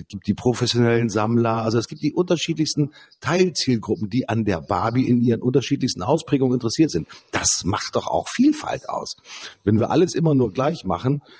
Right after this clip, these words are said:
dann sind wir nur noch, ich glaub, ähm, das hat Michael Ende mal beschrieben, das ist die, die Zeitdiebe in den grauen, die grauen Männer, glaub ich, die die Zeit stehlen.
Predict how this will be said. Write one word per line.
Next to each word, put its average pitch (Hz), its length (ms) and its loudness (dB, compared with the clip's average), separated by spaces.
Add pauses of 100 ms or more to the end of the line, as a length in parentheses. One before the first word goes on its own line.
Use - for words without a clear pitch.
(220)
dann 104 100 -2
sind 123 180 0
wir 120 60 2
nur 127 140 4
noch, 135 360 -2
ich - 140 -16
glaub, 113 320 -2
ähm, 107 560 2 (540)
das - 200 -2
hat - 240 -4
Michael 107 300 4
Ende 139 260 4
mal 131 280 2
beschrieben, 127 640 2
das 107 160 -2
ist - 240 -4
die, 107 200 4
die 95 120 -2
Zeitdiebe 117 480 2
in 113 100 2
den 107 160 2
grauen, 110 640 2
die 95 100 -4
grauen 104 320 2
Männer, 156 240 2
glaub 143 280 2
ich, 139 60 -2
die 120 120 0
die 107 100 0
Zeit 127 340 0
stehlen. 170 440 2